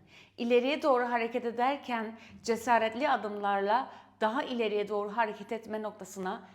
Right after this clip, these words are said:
yükselmeye başlıyoruz. Bu aslında, yani içsel yolculuktaki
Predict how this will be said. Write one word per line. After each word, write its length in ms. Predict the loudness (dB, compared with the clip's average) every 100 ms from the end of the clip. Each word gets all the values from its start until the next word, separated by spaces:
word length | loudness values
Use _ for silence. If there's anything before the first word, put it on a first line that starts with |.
| -14
yükselmeye 640 | -12 -8 -2 -2 -2 -6 -8
başlıyoruz. 680 | -10 -10 -10 -10 -14 -20 -20 -20 -20 -4
Bu 220 | 2 4
aslında, 500 | 4 2 -2 2 2
yani 400 | 2 2 2 2
içsel 400 | -2 -8 -4 -2
yolculuktaki 720 | -2 -2 -4 -8 -10 -10 -12